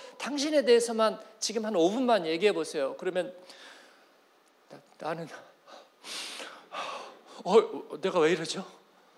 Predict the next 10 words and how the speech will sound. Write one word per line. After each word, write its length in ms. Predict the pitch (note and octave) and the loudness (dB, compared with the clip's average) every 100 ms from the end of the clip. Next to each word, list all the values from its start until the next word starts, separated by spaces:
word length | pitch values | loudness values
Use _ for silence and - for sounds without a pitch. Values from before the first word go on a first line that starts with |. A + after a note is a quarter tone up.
| _ - - | _ -20 -18
아, 80 | E3+ | -12
다 200 | - - | -4 -4
그럴 200 | A#3 F3+ - | -4 -8 -14
거야. 100 | - _ _ _ _ _ - _ - | -20 _ _ _ _ _ -20 _ -8
어, 320 | - - - | -6 -6 -8
어, 240 | - E3 - | -6 -4 -2
이상한데. 520 | B3 G#3+ A3+ G3+ G#3+ G#3 - - - - - - - - - - - - - - - - - - - - - - - _ | -2 -2 0 2 0 -2 -4 -2 -2 -4 -10 -8 -2 -2 -2 -4 -8 -12 -16 -20 -20 -18 -14 -14 -12 -14 -14 -20 -20 _
제-, 140 | - - - - | -6 -4 -4 -6
제가 240 | - F3+ F3 | -6 -4 -4
학교, 240 | D#3+ - | -6 -10